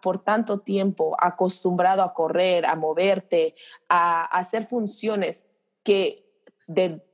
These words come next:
al día al día no haces, entonces sí es mucho el cambio. Por esa razón es que es tan importante este proceso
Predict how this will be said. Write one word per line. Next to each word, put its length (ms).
al 200
día 200
al 140
día 300
no 300
haces, 580
entonces 720
sí 280
es 200
mucho 300
el 120
cambio. 400
Por 160
esa 200
razón 320
es 120
que 60
es 100
tan 160
importante 640
este 240
proceso 720